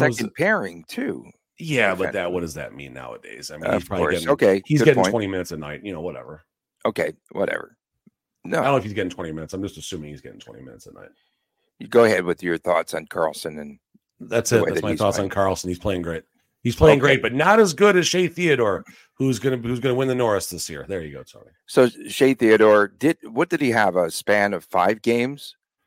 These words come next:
Speaker 2: without a goal
Speaker 1: Yeah,
Speaker 2: or
Speaker 1: they
Speaker 2: point?
Speaker 1: made a comment in the broadcast where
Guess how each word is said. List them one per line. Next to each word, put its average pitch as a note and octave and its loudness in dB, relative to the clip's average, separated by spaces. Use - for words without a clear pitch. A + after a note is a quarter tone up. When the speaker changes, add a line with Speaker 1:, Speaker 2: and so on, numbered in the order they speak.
Speaker 2:
without A2+ 4
a A2 -4
goal G2+ 4
Speaker 1:
Yeah, C3 6
Speaker 2:
or - 0
Speaker 1:
they E3 6
Speaker 2:
point? F#3 2
Speaker 1:
made F3 4
a D3+ -2
comment A#2+ -2
in G#2+ -4
the G2 -6
broadcast F#2 -2
where F2 -4